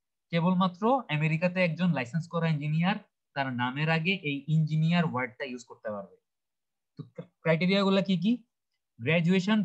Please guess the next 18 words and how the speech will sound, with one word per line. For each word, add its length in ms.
from 160
an 60
accredited 640
engineering 580
program 360
with 240
a 20
degree 320
in 140
engineering। 480
মানে 100
ইঞ্জিনিয়ারিং 580
এ 120
যদি 180
আপনি 200
বিএসসি 420
হোক 220
বা 80